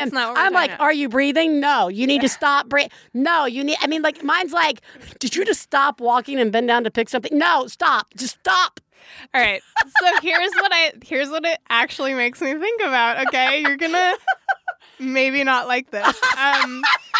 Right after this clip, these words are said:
Speaker 1: okay. This is what I think it actually is, okay?
Speaker 2: <laughs> Okay.
Speaker 1: Because I, I do it too.
Speaker 2: Mm-hmm.
Speaker 1: And I, I actually think that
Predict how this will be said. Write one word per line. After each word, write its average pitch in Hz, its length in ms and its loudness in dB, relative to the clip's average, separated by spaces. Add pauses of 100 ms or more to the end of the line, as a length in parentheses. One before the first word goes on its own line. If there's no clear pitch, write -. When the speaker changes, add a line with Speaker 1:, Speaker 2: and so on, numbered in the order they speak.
(420)
Speaker 1:
okay. 330 300 0 (560)
This 392 220 -2
is 508 240 0
what 339 140 0
I 370 160 0
think 339 340 0
it - 20 0
actually 311 500 2
is, 262 220 0
okay? 262 460 2
Speaker 2:
<laughs> - 20 2
Okay. - 40 0
Speaker 1:
Because 302 340 2 (120)
I, 302 200 2 (100)
I 349 200 0
do 403 200 -2
it - 160 -8
too. - 140 -8
Speaker 2:
Mm-hmm. 220 760 -6
Speaker 1:
And 302 160 0
I, 294 140 0 (100)
I 240 160 -2 (140)
actually 359 600 -6
think 269 460 -4 (120)
that 240 180 2